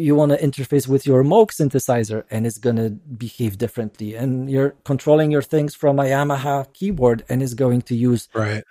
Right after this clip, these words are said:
Speaker 1: different control change codes for, you know, similar things. The point I'm trying to make here is that, you know, kind of it is, it is interesting, but it's kind of hard to say what we should be doing with it now without, like, you know, their, like, hardware being there already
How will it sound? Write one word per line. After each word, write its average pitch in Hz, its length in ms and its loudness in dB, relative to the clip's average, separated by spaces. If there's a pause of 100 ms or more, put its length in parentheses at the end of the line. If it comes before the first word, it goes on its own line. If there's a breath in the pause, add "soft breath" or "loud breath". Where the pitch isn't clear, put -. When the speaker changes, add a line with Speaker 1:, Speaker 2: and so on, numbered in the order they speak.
(100)
Speaker 1:
different 117 500 0 (160)
control 120 460 2
change 113 340 -2
codes 117 340 0
for, 113 380 -4 (220 soft breath)
you 117 120 -2
know, 107 320 -8 (140 soft breath)
similar 127 500 4
things. 110 540 -6 (320)
The 170 100 0
point 185 200 4
I'm 175 140 2
trying 170 220 4
to 156 100 -2
make 233 160 0
here 170 140 4
is 143 160 0
that, 135 200 0
you 135 100 0
know, 110 160 -4
kind 139 160 0
of 127 140 -4
it 151 120 2
is, 170 200 2
it 165 100 -2
is 165 160 -2
interesting, 185 520 -2
but 160 160 0
it's 151 100 -10
kind 185 200 -2
of 175 60 -8
hard 190 460 -2
to 185 80 -6
say 160 460 0 (260 soft breath)
what 135 140 2
we 156 100 -2
should 151 240 -4
be 147 60 0
doing 139 360 2
with 131 140 4
it 135 180 0
now 165 440 -2 (300 soft breath)
without, 156 640 4 (100)
like, 135 300 -2
you 135 60 -2
know, 117 160 -2
their, 135 220 0 (160)
like, - 240 -8
hardware 151 500 2
being 135 420 0
there 135 200 4
already 139 540 -2